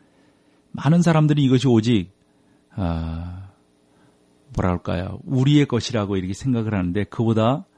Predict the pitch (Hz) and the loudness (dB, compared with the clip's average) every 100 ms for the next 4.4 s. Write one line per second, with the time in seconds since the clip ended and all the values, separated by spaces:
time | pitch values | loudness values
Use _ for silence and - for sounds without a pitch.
0 | _ _ _ _ _ - 117 131 123 120 | _ _ _ _ _ -6 0 2 4 2
1 | 113 120 - 107 101 110 120 104 90 95 | 0 -2 0 0 0 0 0 0 0 -2
2 | - 104 104 - 170 - 135 107 92 87 | -2 0 0 0 -2 0 0 2 2 0
3 | - _ - - 127 127 120 107 87 85 | -6 _ -12 2 4 6 4 2 0 -6
4 | - - 92 | -8 -8 -10